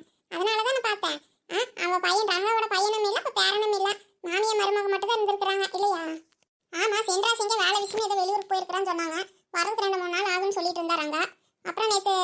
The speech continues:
அவ பையனை என்ற பேரன் தான் கூட்டிட்டு வந்திருந்தான். சரி, நேத்து மழை வந்தனால அப்படியே அங்கேயே இருந்துட்டான், தூங்கிட்டான். சரி, அதனால ஃபோன் பண்ணி காலையில சொல்லிட்டான் அங்கே இருக்கட்டும்ட்டு. அதுக்கு என்ன இப்போ? அதானே பார்த்தேன், அப்ப நான் சந்தேகப்பட்டது சரியா போச்சு. ஏ மொட்டைக்காரி, நேத்து என்ன நடந்தது தெரியுமா?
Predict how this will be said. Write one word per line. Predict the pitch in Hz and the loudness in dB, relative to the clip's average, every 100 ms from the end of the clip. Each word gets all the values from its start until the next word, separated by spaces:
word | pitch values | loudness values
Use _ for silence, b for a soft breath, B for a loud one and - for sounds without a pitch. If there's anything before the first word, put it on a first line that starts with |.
| 349 359 - - | 2 0 -6 -2
அவ | 359 349 339 339 | 2 4 2 2
பையனை | 359 403 466 440 | 4 4 4 2
என்ற | 381 370 | 2 2
பேரன் | 359 370 403 | 2 2 0
தான் | 403 | -2
கூட்டிட்டு | 392 381 359 | -2 0 0
வந்திருந்தான். | 339 339 311 370 - _ - | -2 0 0 -2 -6 _ -4
சரி, | 403 453 | 0 2
நேத்து | 415 370 | 2 2
மழை | 381 | 2
வந்தனால | 427 415 403 440 | 2 2 2 2
அப்படியே | 381 415 | 2 2
அங்கேயே | 370 415 | 2 2
இருந்துட்டான், | 359 359 320 339 381 _ _ | 2 -2 -2 -4 -6 _ _
தூங்கிட்டான். | 392 403 392 330 381 381 | -2 0 0 -2 -4 0
சரி, | 403 453 | 0 2
அதனால | 392 415 440 | 2 0 0
ஃபோன் | 381 403 | 0 0
பண்ணி | 427 | 0
காலையில | 392 359 392 392 | 2 2 0 -2
சொல்லிட்டான் | 349 349 302 349 - _ - | -2 -2 -2 -4 -8 _ -4
அங்கே | 359 359 | 0 0
இருக்கட்டும்ட்டு. | 349 339 330 330 381 - _ 294 | 0 -4 -4 -4 -6 -8 _ -10
அதுக்கு | 339 453 | -4 0
என்ன | 453 | 0
இப்போ? | 415 285 269 _ _ _ _ _ _ _ | 0 -4 -4 _ _ _ _ _ _ _
அதானே | 339 339 466 508 | -4 0 0 0
பார்த்தேன், | 466 427 | 0 0
அப்ப | 381 | -4
நான் | 359 349 | -4 -2
சந்தேகப்பட்டது | 403 466 440 440 415 | 0 -2 -4 -4 -2
சரியா | 392 453 440 | -2 -2 -2
போச்சு. | 415 427 - _ - | -4 -6 -8 _ -8
ஏ | 381 | -4
மொட்டைக்காரி, | 339 359 466 480 453 349 - | -4 -2 -2 2 0 -2 -8
நேத்து | 349 339 339 | -8 -4 0
என்ன | 415 453 | 2 0
நடந்தது | 440 440 466 415 | 0 -2 0 0
தெரியுமா? | 427 427 | 0 0